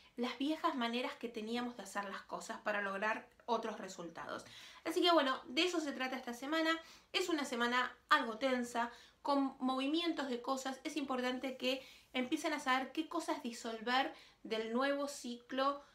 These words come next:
del, del viejo ciclo, ¿sí? Que ya está terminando, para comenzar uno nuevo que viene súper potente. Y bueno, les voy a dejar en un rato el video del eclipse del veintiuno de agosto, que es súper importante. Y bueno, si tienen algún comentario también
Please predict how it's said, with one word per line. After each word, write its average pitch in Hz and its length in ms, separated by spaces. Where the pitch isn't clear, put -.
del, 226 220
del 233 140
viejo 285 320
ciclo, 285 720
¿sí? 262 380
Que 240 100
ya 247 100
está 247 220
terminando, 277 800
para 247 200
comenzar 233 460
uno 262 200
nuevo 247 400
que 226 140
viene 240 300
súper 269 500
potente. 254 420
Y 262 60
bueno, 220 220
les 214 100
voy 220 100
a 226 40
dejar 226 340
en 214 100
un 220 120
rato 220 340
el 220 120
video 220 440
del 208 200
eclipse 208 460
del 214 140
veintiuno 185 360
de 196 60
agosto, 180 400
que 165 80
es - 200
súper 196 400
importante. 165 720
Y 339 100
bueno, 269 240
si 247 160
tienen 269 200
algún 254 220
comentario 240 520
también 262 400